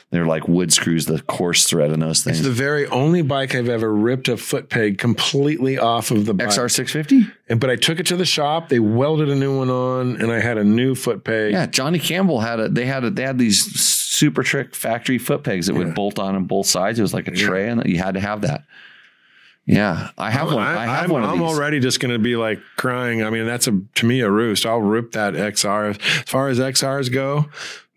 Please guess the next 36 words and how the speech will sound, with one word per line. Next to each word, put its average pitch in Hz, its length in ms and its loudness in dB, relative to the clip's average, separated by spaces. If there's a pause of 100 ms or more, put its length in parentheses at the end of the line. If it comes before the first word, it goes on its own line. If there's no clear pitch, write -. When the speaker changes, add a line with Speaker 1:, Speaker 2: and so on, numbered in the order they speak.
(200)
Speaker 2:
dude, 117 360 2 (320)
come 113 100 0
Speaker 1:
Victor, 87 300 0
Speaker 2:
on. 71 60 -4 (200)
Speaker 1:
come 139 140 0
on. 85 240 -2
Let's, 107 240 2
let's 123 200 2
get 120 160 0
with 98 160 0
it 82 80 0
here. 78 440 -2
That, 104 320 0
the 95 160 2
photo, 135 380 2
I'm 101 200 4
a 101 80 4
little 110 160 0
disappointed 107 480 0
in 101 80 -2
the 98 60 -2
photo. 82 360 0 (440)
The, 104 320 0 (320)
I, 101 100 0
Speaker 2:
If 101 140 -2 (500)
Speaker 1:
the, 104 160 6
Speaker 2:
it's 143 160 0
got 180 260 -2
the - 240 -6
oil 151 540 2
Speaker 1:
the 98 160 0 (240)
Speaker 2:
filler 156 480 0
cap 139 560 0 (160)
thermometer 127 800 2
on 165 200 2
it, 196 140 0